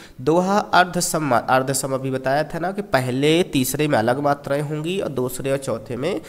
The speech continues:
अलग समान होंगी, दोनों में समान समान, ठीक है। यह सोरठा का उल्टा होता है, इसमें चार चरण होते हैं, इसके पहले और तीसरे में, अ, चरणों में तेरह मा-, तेरह मात्राएं होती हैं, दूसरे चौथे में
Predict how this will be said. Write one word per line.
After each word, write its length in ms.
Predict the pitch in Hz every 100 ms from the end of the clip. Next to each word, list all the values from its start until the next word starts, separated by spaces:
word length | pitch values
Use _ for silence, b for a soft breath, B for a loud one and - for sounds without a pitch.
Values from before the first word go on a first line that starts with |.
| B B
अलग 300 | - 139 120
समान 400 | 117 - 139 120
होंगी, 280 | 117 107 127
दोनों 280 | 117 117 113
में 240 | 131 -
समान 380 | - 131 113 107
समान, 340 | 110 95 92 104
ठीक 260 | 165 175
है। 240 | 247 - - B B B B
यह 200 | 156 214
सोरठा 440 | 214 165 156 175
का 100 | 160
उल्टा 280 | 143 127 131
होता 320 | 165 160 156
है, 140 | 180 226 151
इसमें 480 | 147 160 160 -
चार 240 | - 113 123
चरण 280 | - 156 170
होते 300 | 160 160 160
हैं, 200 | 175 -
इसके 260 | 139 131
पहले 440 | 120 131 143 151 185
और 160 | -
तीसरे 500 | - 135 127 143 170
में, 260 | 175 208 311 B B B -
अ, 120 | 123
चरणों 400 | 120 147 139 156
में 240 | 165 180 -
तेरह 340 | 127 123 151
मा-, 140 | 165
तेरह 260 | 156 156 151
मात्राएं 400 | 151 147 151 156
होती 260 | 156 156 202
हैं, 100 | 185
दूसरे 320 | 147 147 160
चौथे 400 | 156 135 - 127
में 240 | 147 330